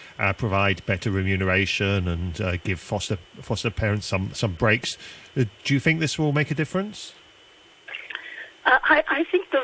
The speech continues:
Speaker 2: report in itself and the recommendations are, are all very good and comprehensive. It covers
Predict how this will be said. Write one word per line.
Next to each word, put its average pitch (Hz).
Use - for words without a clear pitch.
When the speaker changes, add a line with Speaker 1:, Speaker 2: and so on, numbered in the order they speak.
Speaker 2:
report 285
in 247
itself 247
and 214
the 226
recommendations 220
are, 277
are 220
all 277
very 220
good 226
and 220
comprehensive. 262
It -
covers 233